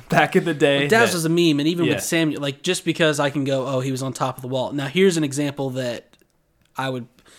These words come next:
Speaker 2: say, for example, um,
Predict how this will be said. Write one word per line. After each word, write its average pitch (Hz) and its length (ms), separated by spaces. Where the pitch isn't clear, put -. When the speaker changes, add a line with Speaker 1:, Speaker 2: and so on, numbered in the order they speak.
Speaker 2:
say, 185 320
for 170 280
example, 135 760
um, 120 580